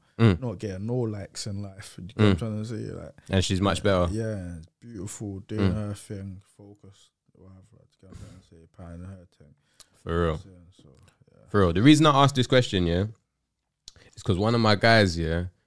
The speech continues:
Speaker 1: he sent me, um, he's got, like, another show thing, yeah, like, another similar thing to this, yeah.
Speaker 2: Yeah.
Speaker 1: He sent me, he was interviewing one girl, yeah, and she was basically saying that, oh, if a guy tries to move to her, yeah, he better be going in.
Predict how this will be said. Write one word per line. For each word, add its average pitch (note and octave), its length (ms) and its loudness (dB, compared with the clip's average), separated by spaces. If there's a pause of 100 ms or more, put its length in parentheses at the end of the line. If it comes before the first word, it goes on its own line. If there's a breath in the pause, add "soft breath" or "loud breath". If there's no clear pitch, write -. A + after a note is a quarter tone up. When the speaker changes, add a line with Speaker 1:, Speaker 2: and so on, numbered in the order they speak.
(100)
Speaker 1:
he F#2+ 100 -12
sent G#2 260 2
me, F#2+ 300 4
um, F#2 380 2
he's A2 160 4
got, G#2 140 2
like, G2 120 4
another G2+ 320 2
show G2 260 2
thing, F2 240 0
yeah, E2+ 140 -2
like, E2+ 220 0
another F2+ 400 0
similar A2 320 4
thing G2+ 380 2
to - 100 -4
this, G2 260 0
yeah. F2 240 -4 (160)
Speaker 2:
Yeah. G#2+ 120 -20 (160)
Speaker 1:
He - 80 -8
sent A2 260 2
me, G#2 260 2
he G2+ 80 0
was F#2+ 240 -2
interviewing G2 500 2
one F#2+ 180 2
girl, G2+ 340 6
yeah, E2 300 -2 (600)
and F#2 140 0
she B2 140 4
was A#2 140 8
basically G2+ 440 4
saying G2+ 380 2
that, F#2 340 0 (400)
oh, F#2 420 4
if G#2+ 180 0
a A#2+ 100 4
guy A2 500 6 (680)
tries G#2+ 260 4
to G2 100 0
move A2+ 300 4
to G2 120 -4
her, F2 160 2
yeah, D#2+ 300 -4 (340)
he G2+ 120 0
better A2 360 4
be G#2 140 4
going A2 400 8
in. G#2 220 6